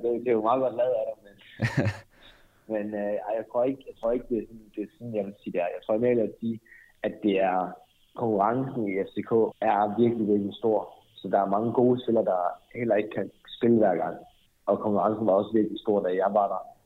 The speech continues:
Speaker 1: Øh, også fordi, at vi spillede kun med en angriber på det tidspunkt, så det var sådan,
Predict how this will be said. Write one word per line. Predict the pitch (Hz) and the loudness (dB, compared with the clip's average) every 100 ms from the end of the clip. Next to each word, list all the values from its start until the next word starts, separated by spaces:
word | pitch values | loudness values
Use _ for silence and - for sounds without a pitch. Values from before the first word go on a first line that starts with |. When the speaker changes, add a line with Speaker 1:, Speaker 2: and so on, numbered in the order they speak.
| _ _ _ - | _ _ _ 0
Speaker 1:
Øh, | 95 90 87 | 2 4 4
også | 98 - | 2 0
fordi, | 104 - 104 98 | -2 0 2 2
at | 92 - _ _ | 0 -8 _ _
vi | - | -8
spillede | 87 104 101 | -2 0 2
kun | 110 | 2
med | 104 | 2
en | 110 104 | 4 2
angriber | 110 113 | 2 2
på | 98 | 0
det | 101 - | -2 0
tidspunkt, | 113 - 98 - | 0 0 -6 -2
så | |
det | 104 | 2
var | 95 | 2
sådan, | 90 101 | 0 -6